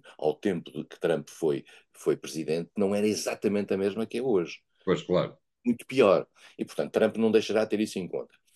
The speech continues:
Speaker 1: Eh, independentemente de ser o personagem que é. Mas, apesar de tudo, há realidades de facto que não podem ser mudadas. Trump pode, pode julgar, eh, negociar com a Rússia,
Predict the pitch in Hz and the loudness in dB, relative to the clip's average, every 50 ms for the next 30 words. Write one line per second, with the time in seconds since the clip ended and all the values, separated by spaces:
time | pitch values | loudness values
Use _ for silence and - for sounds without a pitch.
0 | _ _ - - _ - 110 113 107 104 98 95 95 90 87 85 73 92 107 - | _ _ -20 -18 _ 6 8 10 10 10 10 10 8 8 6 2 0 -2 -4 -2
1 | - 101 92 92 92 - - 92 104 120 117 - - - 120 98 92 - - - | 0 0 0 2 0 -2 -2 -2 0 0 -2 -2 0 2 2 2 2 -2 -8 -4
2 | 95 101 107 113 - 92 92 85 - - - 73 - - - - - - - - | 0 2 2 2 2 0 -2 -4 -6 -6 -6 -6 -6 -8 -12 -18 -18 -16 -6 -4
3 | - - - - - 104 90 - 110 104 69 80 90 85 92 95 87 85 87 85 | -4 -4 -2 -4 -4 -6 -4 -4 -4 -4 -2 -2 -2 -2 0 -2 -2 -2 -2 -2
4 | - 85 - - - - - - 104 92 92 - - - 120 - - 117 110 104 | -2 -4 -4 -6 -10 -14 -2 0 0 0 0 -2 -6 -8 -8 -4 0 2 2 2
5 | 98 87 - 101 98 92 98 95 - - 98 95 92 - - - - _ - 82 | 2 2 4 4 4 4 4 0 0 -2 -2 -2 -2 -4 -8 -16 -16 _ -6 -2
6 | 92 - - - - - - - _ - 98 98 95 - - - 101 98 85 - | 0 2 2 0 -2 -6 -14 -14 _ 0 0 0 0 2 4 4 6 6 4 2
7 | - - - - _ - 95 90 85 - - - - - - - 95 - 107 110 | -4 -20 -20 -12 _ 2 4 4 4 2 -4 -14 -20 -14 -10 -10 -6 -2 -2 0
8 | 95 90 113 117 113 101 92 85 - - - - _ _ - 87 90 76 69 64 | 2 4 6 6 8 8 6 4 2 -4 -14 -20 _ _ -2 0 0 0 0 0
9 | 82 107 135 139 131 135 - - 113 110 95 85 - 98 90 76 80 101 113 - | 2 2 2 2 2 0 0 2 4 4 4 4 4 2 2 4 4 2 0 0
10 | - - 151 - | -4 -6 -6 -6